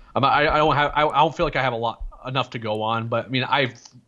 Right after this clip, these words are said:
fully understand that Camargo has made this an interesting problem because he has been quite good.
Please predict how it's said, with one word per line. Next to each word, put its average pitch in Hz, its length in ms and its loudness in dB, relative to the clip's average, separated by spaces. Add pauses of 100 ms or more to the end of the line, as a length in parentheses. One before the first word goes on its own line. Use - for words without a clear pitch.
fully 165 260 2
understand 135 520 -2
that 117 160 -6
Camargo 131 420 0
has 113 180 -2
made 113 220 -4
this 107 160 -6
an 110 80 -6
interesting 98 360 -8
problem 95 300 -6
because 90 240 -12
he 107 80 -6
has 95 100 -8
been 90 200 -12
quite 90 200 -10
good. - 100 -20